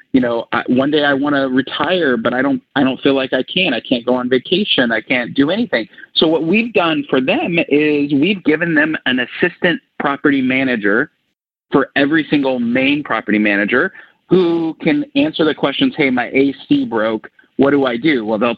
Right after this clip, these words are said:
pull up the lease, um, you know, verify who actually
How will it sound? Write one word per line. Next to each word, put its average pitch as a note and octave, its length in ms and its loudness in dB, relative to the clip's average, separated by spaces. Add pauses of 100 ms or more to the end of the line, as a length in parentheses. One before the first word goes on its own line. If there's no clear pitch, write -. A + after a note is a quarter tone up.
(120)
pull C3+ 140 2
up C3+ 140 -6
the D3 100 2
lease, C3+ 380 0 (420)
um, A#2 600 0
you C3+ 100 2
know, A#2 260 -2
verify B2 520 0
who C3 240 2
actually B2 560 0